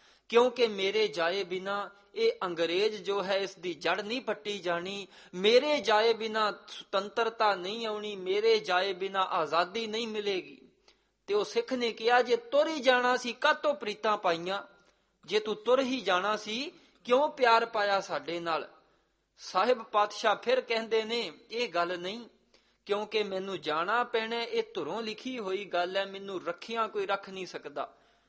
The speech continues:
ਸਤਿਗੁਰੂ ਜੀ ਕਈ ਵਾਰ ਬਚਨ ਕਰਨਾ ਕਿ "ਮੈਨੂੰ ਜਦ ਗੋਰੇ ਬਿੱਲੇ ਲੈ ਜਾਣਗੇ, ਕੋਈ ਮੈਨੂੰ ਰੋਕੂਗਾ?" ਫਿਰ ਸਾਰਿਆਂ ਨੇ ਕਹਿਣਾ, "ਸੱਚੇ ਪਾਤਸ਼ਾਹ, ਤੇਰੇ ਰਾਹ ਵਿੱਚ ਮੈਂ ਆ ਕੇ ਖਲੋ ਜਾਵਾਂਗਾ ਕਿ ਮੈਨੂੰ ਲੈ ਜਾਓ, ਇਨ-,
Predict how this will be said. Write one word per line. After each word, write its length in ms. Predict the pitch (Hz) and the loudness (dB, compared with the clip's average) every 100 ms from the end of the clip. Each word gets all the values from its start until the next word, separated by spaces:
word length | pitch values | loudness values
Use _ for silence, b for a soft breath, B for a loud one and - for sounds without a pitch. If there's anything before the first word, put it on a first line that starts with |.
| b - | b -16
ਸਤਿਗੁਰੂ 560 | - 185 202 214 220 | -6 -6 -4 -8 -8
ਜੀ 160 | 196 208 | -8 -4
ਕਈ 240 | 208 202 | -2 0
ਵਾਰ 200 | 202 208 | 2 2
ਬਚਨ 360 | 156 151 208 220 | 2 -4 -4 -4
ਕਰਨਾ 540 | 190 165 165 196 247 - B B B | -2 0 4 4 2 -4 B B B
ਕਿ 100 | 202 | -2
"ਮੈਨੂੰ 480 | 165 160 165 208 214 | 0 -2 -4 -4 -4
ਜਦ 220 | 185 190 | -2 -2
ਗੋਰੇ 480 | 156 139 156 180 196 | -6 -6 -4 -2 -4
ਬਿੱਲੇ 440 | 143 160 170 208 | -6 -10 0 2
ਲੈ 240 | 202 165 175 | 2 2 0
ਜਾਣਗੇ, 580 | 190 208 208 208 226 220 B B | 0 -2 -2 2 2 0 B B
ਕੋਈ 220 | - 202 220 | -4 -2 -2
ਮੈਨੂੰ 340 | 214 208 185 | -6 -6 -2
ਰੋਕੂਗਾ?" 600 | 180 196 294 262 247 233 - b b b | -2 -2 -6 2 2 2 -6 b b b
ਫਿਰ 140 | - 220 | 0 0
ਸਾਰਿਆਂ 540 | - 226 254 277 285 | 4 8 8 8 6
ਨੇ 100 | 269 | 4
ਕਹਿਣਾ, 340 | 254 254 262 233 | 2 4 6 4
"ਸੱਚੇ 420 | 185 180 214 233 | 2 -2 4 4
ਪਾਤਸ਼ਾਹ, 600 | 233 214 214 - 233 233 B B - | 4 0 0 4 6 6 B B -2
ਤੇਰੇ 340 | 233 247 240 | 4 8 8
ਰਾਹ 260 | 202 220 285 | 10 10 10
ਵਿੱਚ 200 | 269 254 | 8 0
ਮੈਂ 300 | 214 202 240 | 0 0 4
ਆ 140 | 247 | 2
ਕੇ 160 | 240 247 | 2 -2
ਖਲੋ 300 | 233 208 214 | -2 2 4
ਜਾਵਾਂਗਾ 540 | 214 214 214 220 233 | 6 4 4 4 4
ਕਿ 160 | 226 220 | 4 0
ਮੈਨੂੰ 500 | 185 175 202 294 320 | 0 -2 0 0 4
ਲੈ 180 | 277 262 | 6 4
ਜਾਓ, 180 | 269 262 | 2 0
ਇਨ-, 220 | 262 | 0